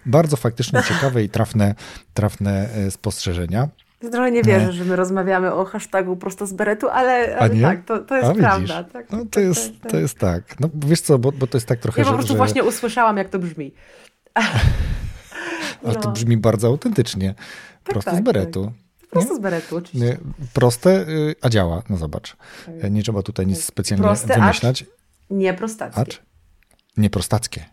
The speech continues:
Speaker 1: Nie,
Speaker 2: Nie.
Speaker 1: to tak jak ja na przykład, y, jestem fanem amatorskich podcastów, ale nie amatorszczyzny w podcastach. To, to
Speaker 2: Otóż
Speaker 1: tak
Speaker 2: to.
Speaker 1: <laughs> właśnie.
Speaker 2: Otóż to.
Speaker 1: E,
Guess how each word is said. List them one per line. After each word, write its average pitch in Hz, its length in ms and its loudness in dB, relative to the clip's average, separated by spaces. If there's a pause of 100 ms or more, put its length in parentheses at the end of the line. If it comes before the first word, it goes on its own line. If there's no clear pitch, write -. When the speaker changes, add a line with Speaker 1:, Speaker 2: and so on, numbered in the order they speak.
Speaker 1:
Nie, 101 140 2
Speaker 2:
Nie. 76 120 -2
Speaker 1:
to 110 140 0
tak 107 220 -2
jak 98 180 0
ja 110 160 4
na 107 100 2
przykład, - 560 -4
y, 101 480 0
jestem 101 320 0
fanem 101 560 2
amatorskich 101 720 0
podcastów, - 760 -2
ale 101 200 2
nie 104 180 2
amatorszczyzny 101 760 -2
w 113 40 -10
podcastach. - 640 -4
To, - 140 -16 (100)
to 92 180 -4
Speaker 2:
Otóż 170 300 -2
Speaker 1:
tak - 80 -6
Speaker 2:
to. 151 120 0 (100)
Speaker 1:
<laughs> - 100 -4
właśnie. - 360 -4
Speaker 2:
Otóż 196 240 -2 (140)
to. 139 300 -4
Speaker 1:
E, 113 220 4